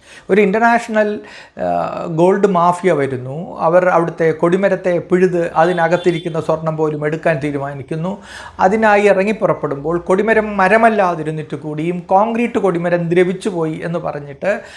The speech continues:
അതിനെ പൊക്കിയിളക്കി അതിലെ സ്വർണത്തിൻ്റെ അംശത്തെ കടത്തിക്കൊണ്ടുപോകാൻ കൂട്ടുനിൽക്കുന്നത് ദൈവേച്ഛയാണെന്ന് ഇന്റർപ്രറ്റ് ചെയ്യുന്ന ആളിനെയാണ് നമ്മൾ തന്ത്രി എന്ന് ഇന്ന് വിളിക്കുന്നത്. ഇത്, ആ, ശബരിമലയുടെ കാര്യത്തിൽ മാത്രമല്ല,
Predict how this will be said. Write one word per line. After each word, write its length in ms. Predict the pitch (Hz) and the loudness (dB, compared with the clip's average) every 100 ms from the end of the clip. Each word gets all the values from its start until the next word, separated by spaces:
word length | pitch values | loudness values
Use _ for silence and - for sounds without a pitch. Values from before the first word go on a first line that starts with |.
| - - | -16 0
അതിനെ 340 | 160 180 202 202 | 2 2 -2 -4
പൊക്കിയിളക്കി 720 | 190 - 233 190 156 - 175 196 | -6 -6 -2 -2 -2 -6 -8 -4
അതിലെ 360 | 165 165 165 170 170 - | -2 -2 -4 -6 -6 -8
സ്വർണത്തിൻ്റെ 560 | 240 180 185 190 180 165 | -6 -4 -4 -4 -2 -2
അംശത്തെ 440 | 160 165 180 185 180 | -2 -4 -2 -2 0
കടത്തിക്കൊണ്ടുപോകാൻ 920 | 160 151 180 175 175 160 160 160 160 160 | -2 -2 -4 -4 -4 -4 -4 -4 -4 -4
കൂട്ടുനിൽക്കുന്നത് 800 | 208 208 180 147 143 147 139 147 - - - - 156 | -4 -2 0 -2 -4 -8 -6 -8 -10 -16 -20 -12 2
ദൈവേച്ഛയാണെന്ന് 1000 | 180 220 233 240 240 240 214 208 202 190 - - _ _ | 6 6 6 4 4 2 2 -2 -4 -6 -10 -20 _ _
ഇന്റർപ്രറ്റ് 460 | 175 180 202 202 202 | -6 -2 -2 -2 0
ചെയ്യുന്ന 220 | 190 170 | 2 0
ആളിനെയാണ് 420 | 156 156 160 151 | -2 -4 -6 -8
നമ്മൾ 220 | 147 143 143 | -10 -10 -8
തന്ത്രി 400 | 139 143 143 143 | -6 -4 -4 -6
എന്ന് 180 | 139 139 | -6 -6
ഇന്ന് 180 | 139 139 | -6 -4
വിളിക്കുന്നത്. 560 | 135 135 160 143 131 127 110 _ _ _ _ - _ _ _ - | -6 -6 -8 -10 -12 -14 -16 _ _ _ _ -20 _ _ _ -6
ഇത്, 160 | 214 262 277 285 | 2 4 2 -2
ആ, 100 | 226 - - | -6 -6 -2
ശബരിമലയുടെ 540 | - 208 240 247 262 | 2 4 6 4 4
കാര്യത്തിൽ 320 | 247 247 262 233 | 2 0 -4 -4
മാത്രമല്ല, 400 | 226 330 127 | -2 -2 -2